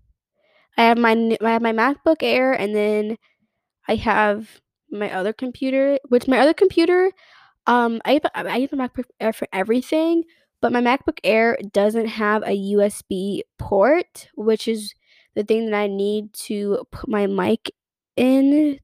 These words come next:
to the computer so I can record my whole podcast, and my new MacBook doesn't have that. I don't know if it's, like, the twenty twenty version or whatever, but it doesn't have that. So, I have to record on my old one, which, bro, I, like,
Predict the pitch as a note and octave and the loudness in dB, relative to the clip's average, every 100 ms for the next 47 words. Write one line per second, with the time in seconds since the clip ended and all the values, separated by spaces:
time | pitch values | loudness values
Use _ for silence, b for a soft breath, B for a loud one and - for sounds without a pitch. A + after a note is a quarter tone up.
0 | _ - A#3 A3 - G#3+ A3 A3+ - G3+ | _ -12 -8 -8 -8 -8 -6 -6 -6 -6
1 | - - G#3 - F3+ G#3 A#3 D4 D#4 b | -6 -10 -10 0 4 4 6 2 0 b
2 | b b b b D4 D4+ D#4 D#4+ D#4 - | b b b b 4 6 4 4 0 0
3 | E4+ E4+ D#4+ - F#4+ C#4 C#4+ C#4+ C#4+ D4 | -4 -4 -4 -10 -6 -4 -2 -4 -4 -6
4 | _ _ _ _ _ C4+ C#4 C#4 C#4 C#4 | _ _ _ _ _ -2 0 2 2 2
5 | - - A3 A#3+ C#4 C4+ C#4 C4+ A#3 A#3 | 0 -6 -4 0 0 0 0 -2 -2 -4
6 | A#3 G#3+ A3+ A#3 A#3+ - C4 C#4 C4+ B3+ | -2 -2 -2 0 0 0 4 2 2 0
7 | B3 A3+ - - A3 A3 C#4 D4 C#4 C#4 | 0 -2 -6 -4 -4 -2 2 4 6 6
8 | C#4 C4 B3 B3+ B3+ B3+ A#3 A3+ A3+ G#3 | 6 4 4 4 4 0 -2 -8 -6 0
9 | A3 A#3+ G#3+ A3+ A#3+ B3 C#4 D4+ - _ | 0 0 -8 -8 -6 -4 -2 -4 -6 _
10 | _ _ _ - E4+ E4+ E4+ E4+ E4+ _ | _ _ _ -6 2 4 4 0 -4 _
11 | _ _ _ _ _ - B3+ B3 B3+ B3 | _ _ _ _ _ -6 -4 -2 -4 -4
12 | - B3+ B3+ B3 - A#3+ A3+ A3+ A3 A3 | -8 -6 -6 -8 -6 -4 -4 -4 -4 -4
13 | G#3+ - B3+ C#4+ C#4 C#4 C4+ C4 G#3+ A3 | -6 0 2 2 0 -2 -2 -4 -2 -2
14 | A3 G#3+ A3 G#3 G#3 A3 B3+ C4+ C4+ A3+ | -4 -12 -10 -6 -6 -6 -4 0 0 -2